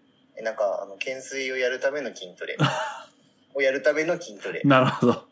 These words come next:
Speaker 2: なるほど。
Speaker 1: うん。
Speaker 2: ちりつもだね。
Speaker 1: ちりつも。
Speaker 2: そうね。まあでも、結構さ、その、パソコンのポジショニングが、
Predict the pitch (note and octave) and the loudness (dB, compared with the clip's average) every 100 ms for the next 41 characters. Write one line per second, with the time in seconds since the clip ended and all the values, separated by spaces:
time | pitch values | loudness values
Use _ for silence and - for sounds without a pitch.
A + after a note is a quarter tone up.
0 | - - - - _ - - - - - | -16 -14 -12 -16 _ -20 -20 -18 -18 -18
1 | - - - C3+ C3 C3 A#2 A#2 A2+ - | -18 -4 2 2 2 2 2 2 0 -6
2 | _ - - - _ _ _ A#2 - B2 | _ -20 -20 -20 _ _ _ -16 -10 -8
3 | A#2+ A2+ G#2+ - _ _ _ _ _ - | -8 -8 -10 -12 _ _ _ _ _ -20
4 | - F2 F#2 E2+ E2 E2+ F2+ F#2+ G2+ G2+ | -20 -18 -16 -18 -18 -20 -20 -18 -16 -16
5 | G#2 - - - - C#3+ C3 B2+ B2 A#2+ | -18 -18 -16 -16 -4 0 2 2 -2 -4
6 | _ _ _ - F3 F3+ - A#2+ B2+ A#2 | _ _ _ 0 0 2 0 2 4 2
7 | A2+ A#2 A2 G#2+ A2 G#2+ - _ - - | 2 -2 -4 -4 -6 -8 -16 _ -20 -20
8 | - _ _ - C3+ G3+ G3 A#3 A#3 A3+ | -20 _ _ -6 2 2 4 4 4 2
9 | G#3+ F#3 F#3 G#3 G3+ G3+ G3+ F#3+ G3 F3+ | 2 2 2 4 4 4 2 2 2 -2
10 | _ _ _ _ _ _ _ E3 F3 E3 | _ _ _ _ _ _ _ 0 4 6
11 | G#2+ G2+ | 6 2